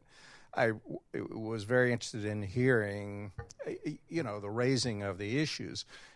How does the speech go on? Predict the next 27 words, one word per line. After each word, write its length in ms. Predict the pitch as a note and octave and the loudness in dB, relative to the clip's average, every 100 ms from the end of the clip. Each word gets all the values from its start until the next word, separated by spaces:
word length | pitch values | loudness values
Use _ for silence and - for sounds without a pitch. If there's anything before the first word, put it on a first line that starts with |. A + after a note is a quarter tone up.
| - | -8
And 160 | - A2+ | -2 0
the 120 | A#2 B2+ - | -2 -4 -2
basic 400 | D3+ F3 - B2 | 2 4 2 -2
issues 640 | C3 C#3+ - A2 G2+ F#2 | 0 0 0 -4 -6 -8
that 220 | F#2+ G2+ - - | -6 -6 -6 -12
are, 400 | - G#2 G2+ - - - - - | -8 -6 -6 -8 -12 -16 -12 -4
I 220 | E2 D3 | -2 -2
think, 360 | - F#2+ G2+ | -4 -10 -10
are 340 | - G2 - - | -8 -6 -6 -8
at 160 | - G2+ | -12 -10
the 60 | D#2+ | -10
heart 420 | - F3+ F#3 - | 2 4 4 0
of 80 | - | -8
the 80 | G2+ | -6
matter 520 | G2+ B2 E3+ G#2 A2 | -2 0 0 -2 -2
are 240 | - A2+ A2+ | -2 0 2
on, 340 | A2 A2+ G#2 A2 - - - - | 0 -2 -6 -10 -18 -20 -20 -8
let's 160 | A2 - | -6 -2
say, 300 | C3+ B2+ A2+ | -2 0 -2
in 120 | G#2 | -4
the, 400 | G#2 G#2+ G#2 G2 | -6 -6 -6 -8
uh, 460 | - - - - | -8 -10 -10 -10
uh, 200 | A#2 G2 - | -8 -6 -6
in 120 | A2+ | -6
the 100 | A#2 | -6
industry 640 | - D3+ F#3 D3+ - A2 G2+ | -2 0 2 2 0 -4 -2
side, 560 | - G#2+ F2+ - A#2+ | -2 0 0 -4 -10